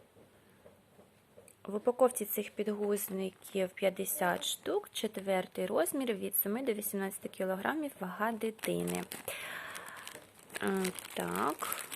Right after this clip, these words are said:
і давайте я вам покажу зворотню сторону. Дублюється малюнок для того, щоб на полиці в магазині ставити або вертикально, або горизонтально.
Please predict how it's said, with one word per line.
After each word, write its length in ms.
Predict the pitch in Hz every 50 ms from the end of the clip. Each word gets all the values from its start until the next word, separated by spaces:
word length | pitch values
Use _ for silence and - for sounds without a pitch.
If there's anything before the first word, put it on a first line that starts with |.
| - - - - -
і 180 | 220 240 254
давайте 440 | 247 226 214 190 190 196 190 - 202
я 100 | 190 190
вам 160 | 190 196 196 - -
покажу 680 | 202 196 196 - - 190 185 185 180 180 180 185 190 180 180 180 -
зворотню 720 | - 196 190 180 170 165 160 160 165 - 208 202 214 254 269
сторону. 600 | - - - 285 294 302 311 302 302 294 302 302 302 320 330 - - - - - - - - - - - - - - - - _ - - - - - -
Дублюється 720 | 180 180 226 233 226 220 208 190 185 190 185 - - 208
малюнок 640 | 202 202 208 208 240 302 381 392 320 311 302 - - 233
для 140 | - 196 202
того, 280 | 190 - 190 180 180 185
щоб 220 | - - 190 185 -
на 120 | 190 190
полиці 400 | 190 - 190 185 190 185 - -
в 60 | 185 190
магазині 480 | 185 185 190 190 185 - 190 185 185
ставити 520 | 185 - - 190 185 180 180 180 - - 180
або 300 | 180 180 175 175 180 180
вертикально, 680 | 180 180 180 - - - - - 277 381 415 415 370 254
або 220 | 202 208 220 247 240 -
горизонтально. 920 | 214 214 226 226 214 208 - 208 202 202 - 190 175 170 170 175 175 175